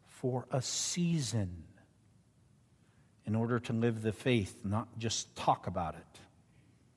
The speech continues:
When this young man returned to college, he didn't start smoking, but he did start listening to the leading of the Holy Spirit. What an education,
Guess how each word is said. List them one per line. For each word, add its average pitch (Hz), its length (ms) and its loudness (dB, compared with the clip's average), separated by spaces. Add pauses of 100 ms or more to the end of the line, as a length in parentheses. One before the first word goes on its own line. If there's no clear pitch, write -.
(420)
When 107 140 0
this 104 160 -2
young 123 180 4
man 120 220 4
returned 113 340 0
to - 60 -12
college, 131 400 4
he 123 80 0
didn't 143 260 2
start - 400 -2
smoking, 113 600 -2 (440)
but 113 140 -2
he 104 80 2
did 143 280 2
start 151 460 2
listening 110 600 2
to 117 120 -8
the 101 100 -4
leading 117 540 2
of 107 160 -8
the 110 80 -4
Holy 113 320 -2
Spirit. 98 600 -4 (640)
What 120 220 4
an 123 220 4
education, 110 840 0